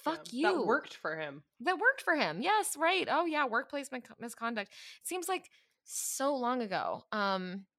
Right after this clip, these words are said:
Speaker 1: so, yeah, I just wanna call out the, um, sadly not canceled, because it doesn't, it's not a real fucking thing, especially not with male comedians like Louis C K.
Speaker 2: Mm-hmm.
Speaker 1: Um, certainly not canceled and actually being elevated for Best Comedy Album.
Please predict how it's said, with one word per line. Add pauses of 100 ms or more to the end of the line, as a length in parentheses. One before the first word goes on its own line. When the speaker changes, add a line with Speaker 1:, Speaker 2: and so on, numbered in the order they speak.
(560)
Speaker 1:
so,
yeah,
I
just (300)
wanna
call
out
the,
um, (220)
sadly
not
canceled,
because
it
doesn't,
it's
not
a
real (100)
fucking
thing,
especially
not
with (400)
male
comedians
like (200)
Louis
C
K. (380)
Speaker 2:
Mm-hmm.
Speaker 1:
Um, (260)
certainly
not
canceled
and
actually
being
elevated
for
Best
Comedy
Album.